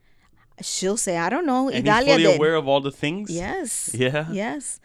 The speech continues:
Speaker 2: <laughs>
Speaker 1: And he'll, he'll ask my mom, "I don't, I don't know, ask your daughter." And he won't ask me because he knows how I feel about that already.
Speaker 2: Uh-huh. And what
Speaker 1: So.
Speaker 2: type of things is he hoarder?
Speaker 1: My father is newspapers.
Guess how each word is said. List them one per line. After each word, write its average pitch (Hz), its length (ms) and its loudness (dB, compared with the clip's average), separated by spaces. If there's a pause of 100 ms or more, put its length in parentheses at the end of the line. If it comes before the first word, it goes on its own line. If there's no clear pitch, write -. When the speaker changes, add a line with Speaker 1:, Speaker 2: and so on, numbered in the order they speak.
(140)
Speaker 2:
<laughs> 180 200 0
Speaker 1:
And 196 180 0
he'll, 226 280 2
he'll 214 440 0
ask 240 260 0
my 302 100 -4
mom, 233 340 0
"I 214 100 -2
don't, 202 260 -4
I 196 120 -6
don't 240 140 -6
know, 262 120 -2
ask 226 220 -4
your 247 100 -8
daughter." 262 440 -4 (460)
And 240 120 -2
he 208 160 2
won't 285 240 2
ask - 220 -2
me 294 100 0
because 240 320 0
he 240 100 2
knows 202 240 2
how 214 200 2
I 208 100 2
feel 247 260 -4
about 180 240 -2
that 151 180 -4
already. 123 360 -6 (100)
Speaker 2:
Uh-huh. 98 160 -16 (1160)
And 123 80 -8
what 143 120 -2
Speaker 1:
So. 185 80 -2
Speaker 2:
type 170 100 -6
of 160 100 -10
things 190 220 -6
is 120 120 -6
he 113 60 -6
hoarder? 101 400 -8 (320)
Speaker 1:
My 180 240 -2 (140)
father 269 460 2
is 202 580 0 (360)
newspapers. 233 1160 2